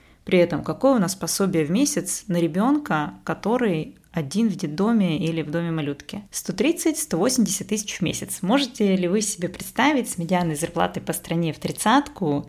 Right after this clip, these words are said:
что вы тратите сто восемьдесят тысяч в месяц на ребенка? При этом, естественно, эти сто восемьдесят тысяч разворовываются просто подчистую. На ребенка выделяется что-то вроде три памперса в день. То есть условия у него жуткие, персонала для него не хватает.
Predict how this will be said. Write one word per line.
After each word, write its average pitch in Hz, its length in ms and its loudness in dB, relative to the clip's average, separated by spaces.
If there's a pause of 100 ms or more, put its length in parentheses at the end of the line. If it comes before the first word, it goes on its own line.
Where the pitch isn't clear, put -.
что 156 560 -2
вы 202 100 0
тратите 190 420 0
сто - 160 -6
восемьдесят 196 440 0
тысяч 190 320 -4
в - 20 0
месяц 214 300 0
на 180 60 0
ребенка? 170 520 -4 (180)
При - 140 2
этом, 175 220 0
естественно, 156 500 -4
эти 156 120 -12
сто - 180 -8
восемьдесят - 320 -10
тысяч - 480 -6
разворовываются 175 760 2
просто - 260 -12
подчистую. 185 880 -2 (120)
На 196 100 6
ребенка 190 340 4
выделяется 165 440 0
что-то - 260 -4
вроде 156 240 -2
три 175 180 -4
памперса 254 600 0
в 208 60 -6
день. 202 440 2
То - 60 0
есть - 180 -2
условия 226 360 4
у 185 60 4
него 165 220 0
жуткие, 185 520 -2
персонала 185 540 0
для 180 120 -2
него 160 180 -2
не 151 120 -4
хватает. 170 540 -4